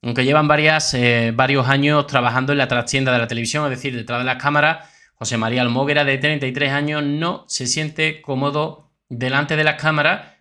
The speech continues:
pero eso sí, para esta fotito y para vender la exclusiva en conjunto con ella para hablar de la separación, para eso sí que bien que se han puesto de acuerdo, ¿eh? No sé si os fijáis. Me da la sensación de que esto está pactado. Ojito lo que estoy diciendo, que a lo mejor luego, pues, me equivoco, ¿eh?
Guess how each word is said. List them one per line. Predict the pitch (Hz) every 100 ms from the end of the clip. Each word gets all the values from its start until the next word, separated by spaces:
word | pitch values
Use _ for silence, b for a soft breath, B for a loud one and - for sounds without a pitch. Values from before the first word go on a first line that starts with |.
| -
pero | 139
eso | 151 180
sí, | 180 120 - _
para | 120 123
esta | 135 156
fotito | 165 160 139 117 104 - b -
y | 131
para | 131 123
vender | 117 117 139
la |
exclusiva | 151 175 156 143 117 110 -
en | 143
conjunto | 131 120 147 151 165
con | 156 131
ella | 117
para | 117 110
hablar | 117 135
de |
la | 147
separación, | 139 135 131 127 156 220 - B - _
para | 120 113
eso | 139 185
sí | 170 175
que | 160
bien | 151 160
que |
se | 185
han | 143
puesto | 139 139 131
de |
acuerdo, | 113 175 196 123
¿eh? | 175 - -
No | 131
sé | 156
si | 165
os | 160
fijáis. | 123 131 160 104 - b b b b b
Me | 131
da | 147
la | 165
sensación | 165 180 185 - 147 113 - -
de | 120 131
que | 131 147
esto | 160 - 98 b b b
está | 135 135 208
pactado. | 170 117 - 131 165 254 - _ _ _
Ojito | 123 123 143
lo | 170
que | 135
estoy | 131
diciendo, | 123 117 101
que | 107
a |
lo | 107
mejor | 110
luego, | 123 131 139
pues, | 117
me | 110
equivoco, | 110 113 117 107
¿eh? | 131 226 -